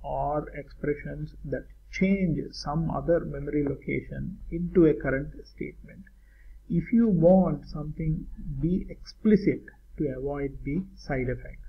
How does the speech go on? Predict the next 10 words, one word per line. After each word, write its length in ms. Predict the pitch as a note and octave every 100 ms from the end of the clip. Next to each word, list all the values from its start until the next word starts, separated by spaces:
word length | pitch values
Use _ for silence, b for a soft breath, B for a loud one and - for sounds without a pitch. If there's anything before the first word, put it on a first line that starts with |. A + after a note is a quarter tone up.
| b b b -
For 120 | F#3
example, 720 | F#3+ E3+ F3+ F3+ F3 D#3+ D3+
if 160 | D3+ -
you 120 | D#3
want 240 | C#3+ D3 D3+
count 280 | D3 D3+ D#3
is 120 | D#3
equal 240 | C#3+ C#3+ C#3+
to 160 | C#3+ A2+
zero, 400 | C3+ C3 B2